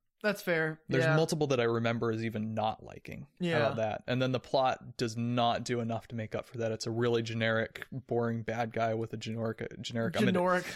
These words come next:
Speaker 2: generic, "I'm gonna kill everyone" plan. And <laughs>
Speaker 1: What?
Speaker 2: Generic, "Kill everyone" plan. Kill everyone plan.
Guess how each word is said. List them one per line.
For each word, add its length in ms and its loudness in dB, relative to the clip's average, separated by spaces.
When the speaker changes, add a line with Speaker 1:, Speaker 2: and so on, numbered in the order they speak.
Speaker 2:
generic, 540 4
"I'm 80 2
gonna 140 4
kill 360 4
everyone" 420 4
plan. 440 4
And 220 2
<laughs> 540 0
Speaker 1:
What? 500 2
Speaker 2:
Generic, 520 0
"Kill 280 2
everyone" 440 2
plan. 400 0
Kill 200 0
everyone 380 0
plan. 380 -8